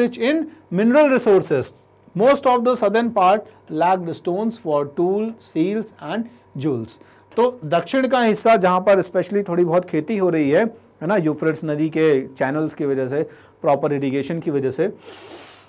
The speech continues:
खासकर इस हिस्से में तो बिल्कुल भी टूल्स वगैरह नहीं थे, स्टोन टूल्स बनाने के लिए जो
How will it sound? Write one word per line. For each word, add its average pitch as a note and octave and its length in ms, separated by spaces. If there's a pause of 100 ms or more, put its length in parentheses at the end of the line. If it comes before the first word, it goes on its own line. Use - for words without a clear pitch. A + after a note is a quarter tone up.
(400)
खासकर G#3+ 400
इस B3 240
हिस्से G#3 320
में F#3 160
तो G#3 120
बिल्कुल E3+ 400
भी G3+ 240 (1080)
टूल्स A3 300
वगैरह F#3 320
नहीं F3+ 220
थे, E3+ 180
स्टोन F#3 340
टूल्स F3 240
बनाने E3 360
के E3 120
लिए E3 180
जो D#3+ 120